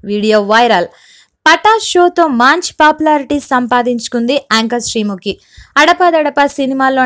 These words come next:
నటిస్తూనే టీవీ షోలు కూడా చేస్తోంది. హాట్ యాంకర్ గా కూడా శ్రీముఖికి పేరుంది.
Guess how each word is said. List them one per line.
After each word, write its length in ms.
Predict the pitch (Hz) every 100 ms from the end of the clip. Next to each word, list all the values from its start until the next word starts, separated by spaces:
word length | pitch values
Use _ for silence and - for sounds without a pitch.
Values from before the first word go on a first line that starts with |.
| 240
నటిస్తూనే 600 | 233 254 240 247 233 233 220
టీవీ 260 | 302 330 370 -
షోలు 240 | 285 262 247
కూడా 160 | 254 294
చేస్తోంది. 480 | 233 214 - 202 190 - _ - -
హాట్ 240 | 359 403 415 330
యాంకర్ 340 | 339 349 339 330
గా 60 | 330
కూడా 180 | 302 294 294
శ్రీముఖికి 600 | 277 269 262 269 233 262 -
పేరుంది. 400 | 208 202 202